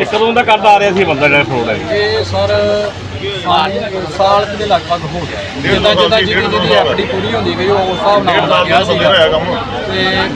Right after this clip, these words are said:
Speaker 2: ਉਦਾਂ, ਉਦਾਂ ਉਹਨੂੰ ਪਤਾ ਲੱਗਦਾ ਗਿਆ ਵੀ ਇਹ ਫਰਾਡ ਹੈ।
Speaker 1: ਲੱਗਦਾ ਹੈ ਬੈਂਕ ਨੂੰ ਜੁਦਾ ਲੱਗਦਾ ਬੰਦਾ ਇਹ।
Speaker 2: ਹਾਂ ਸਰ।
Speaker 1: ਹੁਣ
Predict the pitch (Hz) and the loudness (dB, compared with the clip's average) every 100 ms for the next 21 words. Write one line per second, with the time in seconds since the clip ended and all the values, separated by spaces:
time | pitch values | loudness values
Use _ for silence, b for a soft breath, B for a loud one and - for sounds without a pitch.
0 | 190 165 202 208 214 214 202 170 165 165 | -2 2 2 2 0 0 0 2 4 2
1 | 156 160 - 160 160 359 - - - 320 | 2 2 4 2 2 4 4 2 0 2
2 | 294 - - 269 - 208 202 247 269 220 | 2 2 2 2 2 4 4 4 4 4
3 | 208 233 262 - 220 214 214 220 220 202 | 2 2 2 2 4 4 4 2 2 2
4 | 202 196 185 - 214 - 196 - - - | 2 2 -2 -4 -2 0 -2 -2 -2 0
5 | 226 180 - - - - - - - - | 0 2 0 0 0 0 -2 -2 -4 -6
6 | - - 165 208 214 | -6 -2 2 2 2